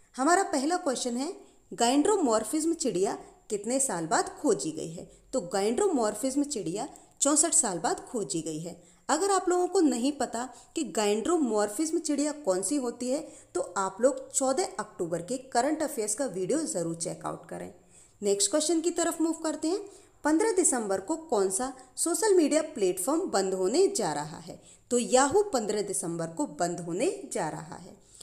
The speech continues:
नेक्स्ट क्वेश्चन है, हाल ही में जीएसटी परिषद की कौन सी बैठक हुई है? तो जीएसटी परिषद की तैंतालीसवीं बैठक हुई है। नेक्स्ट क्वेश्चन है हमारा, किस राज्य की सरकार ने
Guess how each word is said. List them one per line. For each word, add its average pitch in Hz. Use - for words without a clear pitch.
नेक्स्ट 208
क्वेश्चन 330
है, 370
हाल 311
ही 262
में 220
जीएसटी 330
परिषद 196
की 294
कौन 180
सी 196
बैठक 185
हुई 208
है? 160
तो 233
जीएसटी 277
परिषद 220
की 294
तैंतालीसवीं 190
बैठक 190
हुई 190
है। 151
नेक्स्ट 185
क्वेश्चन 302
है 359
हमारा, 349
किस 392
राज्य 392
की 392
सरकार 170
ने 240